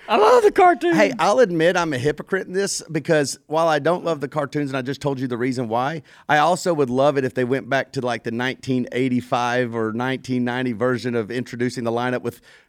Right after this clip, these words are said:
Speaker 2: with pictures that are about the same quality as a Polaroid
Speaker 1: My
Speaker 2: picture.
Speaker 1: wife
Speaker 2: And they're
Speaker 1: said
Speaker 2: cut out.
Speaker 1: Yeah.
Speaker 2: It looks like it's kinda, and they're, you know, they got the whole lineup. Like, I would love to go back old school like that.
Speaker 1: Yeah. Amy, Amy walked in the room and thought for first, for a moment that I was playing the Xbox.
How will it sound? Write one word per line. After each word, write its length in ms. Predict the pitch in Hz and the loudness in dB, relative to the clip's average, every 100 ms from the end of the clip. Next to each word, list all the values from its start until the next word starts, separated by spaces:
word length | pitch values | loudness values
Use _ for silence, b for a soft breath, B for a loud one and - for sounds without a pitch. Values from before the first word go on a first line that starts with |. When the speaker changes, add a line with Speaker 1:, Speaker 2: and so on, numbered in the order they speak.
| _ | _
Speaker 2:
with 200 | 151 - | -6 0
pictures 360 | 202 208 208 175 | 0 2 0 0
that 120 | 170 | 0
are 40 | |
about 220 | 165 165 - | 2 2 2
the 100 | 180 | -2
same 240 | - 185 | 0 -2
quality 340 | - 151 160 165 | 0 0 0 0
as 120 | 151 | -2
a 40 | |
Polaroid 600 | 139 151 160 170 175 185 139 | 0 2 2 0 0 0 4
Speaker 1:
My 140 | 160 | 4
Speaker 2:
picture. 120 | 165 | 6
Speaker 1:
wife 460 | 190 254 262 - - | 6 4 2 -4 0
Speaker 2:
And 180 | 180 185 | 4 6
they're 100 | 180 160 | 4 2
Speaker 1:
said 40 | |
Speaker 2:
cut 180 | 160 185 | 2 6
out. 200 | 185 196 | 6 6
Speaker 1:
Yeah. 140 | 156 | 4
Speaker 2:
It 60 | 170 | 4
looks 160 | 180 185 | 2 0
like 140 | 165 | 0
it's 120 | 156 | -2
kinda, 340 | - 170 165 139 B | 0 2 2 0 B
and 140 | 156 175 | 0 2
they're, 100 | 156 175 | 0 -2
you 80 | 180 | 0
know, 100 | 175 | 2
they 140 | 165 | 2
got 160 | 180 170 | 0 -2
the 80 | 143 | 0
whole 180 | 170 | 2
lineup. 400 | 165 156 175 185 | 2 -2 0 0
Like, 160 | 165 165 | -2 -2
I 100 | 170 | 0
would 120 | 214 | 0
love 260 | 180 190 208 | 4 6 6
to 80 | 185 | 4
go 140 | 185 | 2
back 300 | 160 170 147 | 2 0 0
old 220 | 143 170 - | -2 -2 -2
school 240 | - 127 | -2 -2
like 240 | 98 90 | -2 -6
that. 260 | - 117 - _ b b | -4 -6 -6 _ b b
Speaker 1:
Yeah. 80 | 147 | 0
Amy, 320 | 185 220 226 - | 2 0 -4 -4
Amy 300 | 170 214 220 | -2 0 0
walked 300 | 202 170 170 | 0 0 0
in 100 | 165 | -2
the 80 | 143 | -2
room 340 | 139 143 139 120 | 0 0 0 -2
and 120 | 110 | -2
thought 360 | 123 123 - | 0 0 -4
for 200 | - 120 | -8 -6
first, 420 | 110 135 135 123 - | -6 -6 -6 -8 -8
for 180 | 127 117 | -6 -4
a 40 | |
moment 340 | 120 127 120 113 | -4 -6 -6 -8
that 80 | |
I 80 | 113 | -8
was 160 | 107 - | -10 -12
playing 320 | - 120 107 | -10 -8 -6
the 80 | 104 | -8
Xbox. 500 | 101 - 92 _ | -10 -14 -20 _